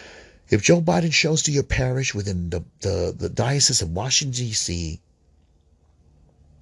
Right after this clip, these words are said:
don't stop him from receiving communion."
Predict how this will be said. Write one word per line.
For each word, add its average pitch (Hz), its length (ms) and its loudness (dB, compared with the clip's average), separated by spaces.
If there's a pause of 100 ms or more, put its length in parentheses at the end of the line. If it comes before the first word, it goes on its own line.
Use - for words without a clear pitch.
(1120)
don't 151 200 6
stop 143 300 0
him 104 80 -8
from 98 140 -8
receiving 92 420 -6
communion." 71 520 -10